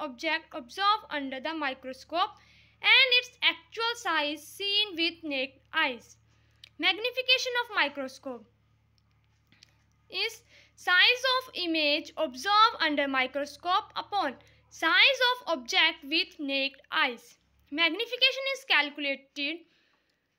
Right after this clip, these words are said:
on the multiple of magnification power of objective lens and that of eyepiece. Magnification power of light microscope is three hundred times, while that of electron microscope varies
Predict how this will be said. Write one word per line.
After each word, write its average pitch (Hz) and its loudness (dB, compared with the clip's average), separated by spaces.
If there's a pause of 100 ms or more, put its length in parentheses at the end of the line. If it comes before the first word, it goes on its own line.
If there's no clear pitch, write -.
(460)
on 440 0 (100)
the 523 4
multiple 440 0 (120)
of 320 -4 (960)
magnification 320 -2 (100)
power 294 2
of 311 -4
objective 285 -6
lens 285 0 (160)
and 392 -2
that 370 4 (100)
of 339 -6
eyepiece. 254 -8 (520)
Magnification 494 2
power 359 4 (100)
of 285 -2 (420)
light 320 4 (100)
microscope 466 0
is 320 -2 (120)
three 453 -6
hundred 440 0
times, 302 2
while 359 0
that 381 2
of 440 -10
electron 349 -4
microscope 294 -6
varies 381 -4